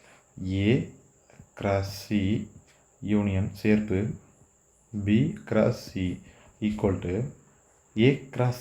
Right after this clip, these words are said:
C அப்படின்னா, அந்த ஃபஸ்ட்டு செட் இருக்குல்ல, அந்த செட்டை முழுசா எடுத்து முதல்ல எழுதிடும். ஜீரோ, மூணு, ஜீரோ, அஞ்சு,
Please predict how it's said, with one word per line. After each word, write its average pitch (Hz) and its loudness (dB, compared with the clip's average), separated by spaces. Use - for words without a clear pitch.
C 107 0
அப்படின்னா, 98 0
அந்த 120 0
ஃபஸ்ட்டு - -4
செட் - -4
இருக்குல்ல, 90 -2
அந்த 95 -6
செட்டை 135 0
முழுசா 123 4
எடுத்து 123 2
முதல்ல 104 2
எழுதிடும். 95 0
ஜீரோ, 107 0
மூணு, 92 0
ஜீரோ, 117 2
அஞ்சு, 95 -2